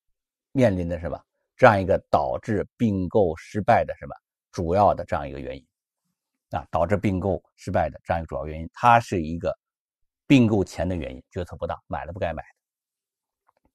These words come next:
买这企业，虽然在现实经营商当中啊，有，是，是一个冗长的流程，但是你从一个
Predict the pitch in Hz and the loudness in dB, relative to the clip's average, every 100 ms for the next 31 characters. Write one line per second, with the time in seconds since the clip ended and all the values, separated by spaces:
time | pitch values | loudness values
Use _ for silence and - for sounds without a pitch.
0 | _ _ - _ _ _ _ _ _ _ | _ _ -20 _ _ _ _ _ _ _
1 | _ _ _ _ _ _ _ _ _ _ | _ _ _ _ _ _ _ _ _ _
2 | _ _ _ _ _ _ 165 151 139 233 | _ _ _ _ _ _ 10 12 12 10
3 | 180 - 104 120 117 190 202 185 147 - | 8 4 2 2 6 8 10 8 6 6
4 | 165 131 135 143 127 139 143 147 147 160 | 6 6 4 4 6 6 8 8 8 8
5 | 156 - 120 117 113 117 - - 131 143 | 6 6 6 6 6 4 2 -8 2 4
6 | 143 135 107 95 95 - 135 127 101 110 | 10 10 10 0 -2 -4 2 2 2 -2
7 | 98 117 196 170 143 135 120 107 104 - | -4 6 8 10 8 6 4 4 0 -2
8 | 117 139 151 156 147 | 0 2 2 12 10